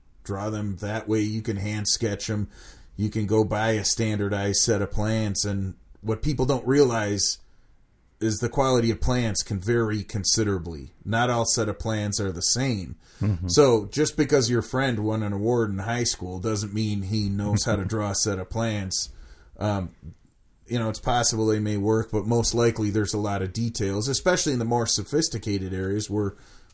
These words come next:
Speaker 1: um, the plans need to be detailed properly. So what we suggest to people is get an idea of the concept of what they want to build
Speaker 2: Mm-hmm.
Speaker 1: and then have us develop the plans. Because,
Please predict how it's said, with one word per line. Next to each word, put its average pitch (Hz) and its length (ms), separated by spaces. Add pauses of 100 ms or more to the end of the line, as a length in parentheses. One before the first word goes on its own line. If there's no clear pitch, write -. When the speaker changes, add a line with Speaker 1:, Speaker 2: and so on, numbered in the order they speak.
(240)
Speaker 1:
um, 98 400 (100)
the 110 100
plans 131 400
need 135 180
to 131 80
be 110 180
detailed 98 680
properly. 87 680 (420)
So 147 260
what 139 240
we 135 120
suggest 127 520
to 117 80
people 113 400
is 95 160
get 139 240
an 117 120
idea 110 440
of 101 100
the 107 80
concept 143 800
of 90 100
what 95 220
they 101 100
want 95 220
to 90 40
build 90 460 (160)
Speaker 2:
Mm-hmm. 92 260
Speaker 1:
and 104 80
then 107 180
have 104 260
us 113 260
develop 95 480
the 92 100
plans. 101 480
Because, 104 460